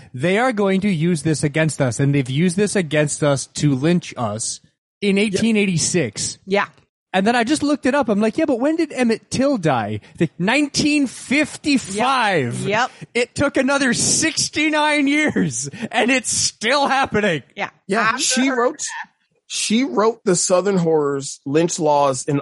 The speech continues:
Speaker 2: all its phases and the Red Record in the ni-, in the eighteen nineties.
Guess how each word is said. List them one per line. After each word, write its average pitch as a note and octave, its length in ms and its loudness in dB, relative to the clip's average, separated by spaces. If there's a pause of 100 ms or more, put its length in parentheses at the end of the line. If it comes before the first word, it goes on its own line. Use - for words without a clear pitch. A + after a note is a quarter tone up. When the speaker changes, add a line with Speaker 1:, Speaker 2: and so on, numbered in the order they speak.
Speaker 2:
all C#3+ 300 2
its D#3 180 -2
phases C#3 720 -2 (320)
and D#3 260 2
the D#3 100 4
Red D3+ 400 0
Record C#3 680 -2 (260)
in F#3+ 240 2 (240)
the F3 140 2
ni-, F3 420 0 (140)
in F#3+ 180 0
the F3 240 -4
eighteen A#3+ 880 -2
nineties. G#3+ 960 0